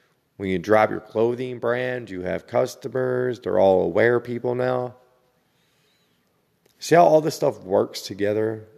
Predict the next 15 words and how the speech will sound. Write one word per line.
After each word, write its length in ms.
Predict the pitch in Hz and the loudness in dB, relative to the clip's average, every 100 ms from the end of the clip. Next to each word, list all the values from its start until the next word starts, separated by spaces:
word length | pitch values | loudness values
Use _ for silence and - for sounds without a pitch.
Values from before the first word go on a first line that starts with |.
| 220 | -16
It 80 | 104 | -8
just 240 | 104 95 | -4 -4
flows. 760 | - - 101 101 113 113 - - _ _ _ _ _ _ _ _ _ _ _ _ _ | -6 4 6 6 4 -2 -8 -14 _ _ _ _ _ _ _ _ _ _ _ _ _
That's 280 | 120 143 151 | 2 4 2
the 120 | 135 | -4
amazing 440 | 113 117 113 107 101 | -2 0 -2 -6 -2
part 220 | 107 104 | 0 2
of 80 | 98 | 4
all 200 | 110 101 | 4 2
this 180 | 98 | -2
stuff. 300 | - 101 101 | -8 -10 -10
It 100 | - | -12
just 220 | 107 104 - | -6 -8 -4
flows 520 | 135 160 156 151 147 | 2 2 2 -2 -6
together. 840 | - 143 139 113 107 113 113 113 | -6 -4 -2 -2 -2 -2 -4 -8